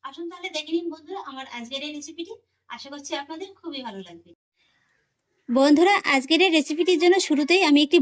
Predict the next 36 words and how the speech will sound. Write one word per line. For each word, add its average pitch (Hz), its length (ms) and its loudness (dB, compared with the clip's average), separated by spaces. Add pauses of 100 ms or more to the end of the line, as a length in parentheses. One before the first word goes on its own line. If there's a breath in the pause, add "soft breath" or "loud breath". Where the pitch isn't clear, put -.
বড় 262 120 6 (100)
বোলের 269 240 6
ভিতরে 339 220 4 (100)
নিয়ে 277 200 8
নিচ্ছি 269 320 2 (440 loud breath)
দুই 269 320 6
কাপ 370 160 4 (120)
বাসমতি 294 460 2 (120)
চাল। 170 180 0 (480 loud breath)
আপনারা 339 320 4
এখানে 339 220 4 (120)
কিন্তু 285 300 6 (160)
ঘরের 269 320 6
যে 311 80 6
রেগুলার 262 440 4
চালটা 247 340 2
হয় 349 160 4 (340 loud breath)
সেটা 277 260 2
দিয়েও 320 220 4
করতে 302 260 0
পারেন, 339 180 2 (140)
তবে 277 180 4
এই 285 120 4
বাসমতি 294 440 0
চালটা 277 280 0
দিয়ে 320 180 -2
করলে 247 260 2
কিন্তু 311 160 2 (100)
খেতে 247 260 0
একটু 269 120 -4 (100)
বেশি 254 240 0
ভালো 262 220 2
লাগবে। 330 220 0 (180)
এই 202 160 -2
যা, 175 100 -10 (3750)
এবার 311 220 4